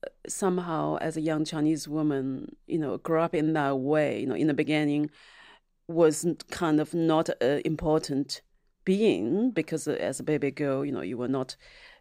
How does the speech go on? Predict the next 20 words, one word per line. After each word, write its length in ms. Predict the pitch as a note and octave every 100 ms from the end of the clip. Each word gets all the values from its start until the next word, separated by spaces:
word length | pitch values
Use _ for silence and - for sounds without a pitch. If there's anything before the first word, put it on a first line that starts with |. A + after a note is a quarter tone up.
| _
somehow 320 | - E3 D#3
desired 840 | C#3 D#3 D#3 F3+ F3 G#2+ C3 F3 G#3
by, 280 | C#3+ B2+ C#3+
by 180 | D3 C#3
your 100 | C#3
parents. 380 | F3 C#3 C3+
So, 420 | - E3+ D#3+ E3 - - - - _ _ _
so 140 | - A#3
I 60 |
just 200 | A3+ B3
grew 120 | A3
up 220 | G3+ A#3 C#4+
with 260 | A#3+ G3+
this 200 | G3 F#3
family, 760 | - G3+ F#3+ E3+ E3 D#3+ D3+ F2 - - - -
which 320 | - F3+ -
they 100 | F3+
supposed 360 | - - E3+ E3
adopted 540 | - F#3 G#3 - -
me 520 | C#3 A#2+ A2+ B2+ E3+